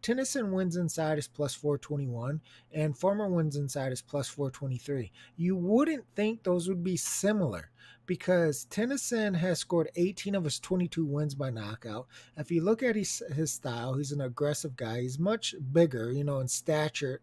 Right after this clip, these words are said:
than Farmer. You would think if, if anybody wins inside,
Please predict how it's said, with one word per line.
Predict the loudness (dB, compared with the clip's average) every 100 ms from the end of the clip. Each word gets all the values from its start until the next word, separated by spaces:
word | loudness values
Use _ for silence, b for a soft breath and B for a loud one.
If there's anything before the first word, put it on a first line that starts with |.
| -6
than | -6
Farmer. | -4 -4 -4 -6 -8 B B -2
You | 4 8 8
would | 4 2
think | 2 2 0
if, | -2 -6 -10
if | 2 2 2 -6 _
anybody | 0 2 6 6
wins | 6 2 2
inside, | 2 0 -2 -2 -2 -4